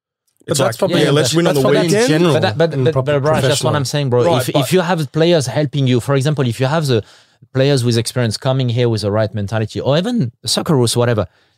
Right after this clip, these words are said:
Speaker 3: they will try to make you better. So they will always try to come and give you
Speaker 2: I'm
Speaker 3: advices.
Speaker 2: talking from the coaches, though.
Speaker 3: I'm not talking
Speaker 2: No,
Speaker 3: about
Speaker 2: 'cause it's
Speaker 3: coaches.
Speaker 2: not the sa-,
Speaker 3: I'm,
Speaker 2: 'cause it's
Speaker 3: I'm,
Speaker 2: not
Speaker 3: I'm
Speaker 2: the
Speaker 3: not
Speaker 2: same.
Speaker 3: talking
Speaker 2: For
Speaker 3: about
Speaker 2: example,
Speaker 3: coaches.
Speaker 1: Uh,
Speaker 2: in other countries, they know that,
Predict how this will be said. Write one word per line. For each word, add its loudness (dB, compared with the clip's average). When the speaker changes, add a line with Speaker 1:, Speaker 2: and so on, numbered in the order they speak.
Speaker 3:
they -2
will 2
try -2
to -6
make -2
you -2
better. -2
So -2
they 0
will 0
always -2
try -4
to -8
come -2
and -2
give -2
you 0
Speaker 2:
I'm 2
Speaker 3:
advices. -2
Speaker 2:
talking -2
from -8
the -4
coaches, -4
though. -2
Speaker 3:
I'm 0
not -2
talking -2
Speaker 2:
No, 2
Speaker 3:
about -4
Speaker 2:
'cause -2
it's -2
Speaker 3:
coaches. 2
Speaker 2:
not 0
the -2
sa-, 0
Speaker 3:
I'm, -6
Speaker 2:
'cause -4
it's -
Speaker 3:
I'm, -2
Speaker 2:
not -2
Speaker 3:
I'm 0
Speaker 2:
the 2
Speaker 3:
not 0
Speaker 2:
same. 0
Speaker 3:
talking 0
Speaker 2:
For 0
Speaker 3:
about 0
Speaker 2:
example, 0
Speaker 3:
coaches. 0
Speaker 1:
Uh, 0
Speaker 2:
in -2
other 0
countries, -2
they 0
know 2
that, -2